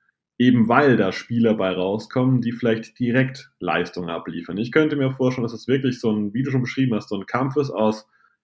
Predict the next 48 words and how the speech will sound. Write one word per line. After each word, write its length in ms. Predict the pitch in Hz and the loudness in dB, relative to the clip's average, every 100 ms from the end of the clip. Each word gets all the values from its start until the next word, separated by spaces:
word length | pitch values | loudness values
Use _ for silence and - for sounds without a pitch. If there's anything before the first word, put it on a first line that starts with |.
| _ | _
was 440 | 110 117 - - - _ | 0 0 -2 -14 -20 _
kann 200 | - 127 | -2 2
man 240 | 120 117 | 4 2
den 240 | 113 107 107 | 2 0 0
Packers 400 | 117 117 107 113 | -2 0 -2 -2
noch 180 | 104 - | -6 -6
zugestehen, 680 | 143 139 135 135 135 123 98 | -6 -6 -2 2 4 4 2
wenn 420 | 113 127 123 - | 2 2 0 -4
gewisse 300 | 113 104 110 | -6 -2 -2
Leistungspunkte 840 | 92 104 113 117 - 123 113 113 | 0 0 -2 -6 -6 -6 -4 -6
erfüllt 460 | 113 - 156 170 151 | -10 0 0 2 0
werden, 400 | 160 160 170 - - - _ | 0 0 -4 -8 -20 -20 _
und 300 | - 151 131 | 2 2 4
dass 160 | 135 135 | 2 4
sie 100 | 127 | 2
halt 140 | 120 | 2
versuchen, 520 | 117 104 123 151 - | -2 0 0 -2 -4
vielleicht 400 | - 123 123 - | 0 0 0 -4
die 60 | 123 | -8
Picks 320 | - 135 131 | -2 -2 -2
einfach 340 | 127 127 120 | -4 -4 -4
auf 260 | - 107 110 | -2 -4 -4
das 180 | - - | -12 -2
kommende 340 | 135 123 92 | 2 2 2
Jahr 240 | 85 80 78 | 0 0 -4
rauszuschieben 680 | 82 80 - 82 98 92 90 | -6 -8 -10 -10 -8 -6 -6
und 80 | 87 | -8
die 60 | |
Packers 560 | - 104 110 110 110 - | -4 -6 -2 -2 -2 -2
dann 180 | 110 117 | 0 0
natürlich 320 | 113 120 117 | 0 -4 -2
einen 100 | 110 | -4
größeren 500 | 104 117 135 135 113 | 0 4 4 4 -2
Anspruch 420 | 110 127 127 127 | -4 -4 -6 -4
haben, 240 | 120 120 | -4 0
weil 120 | 104 104 | 0 -2
sie 80 | |
länger 360 | 101 98 98 95 | -2 -4 -4 -4
warten 360 | 101 117 - 80 | -2 -2 -4 -12
müssten 300 | 78 - 78 | -14 -12 -12
auf 160 | 80 | -10
die 140 | - 80 | -14 -12
Kompensation. 840 | 90 87 87 85 - - 82 82 | -12 -10 -10 -10 -12 -10 -10 -10
Ich 100 | 85 | -6
glaub, 180 | 101 107 | -4 -2
das 100 | 104 | -4
ist 140 | 104 | -4
so 260 | 101 101 | -4 -4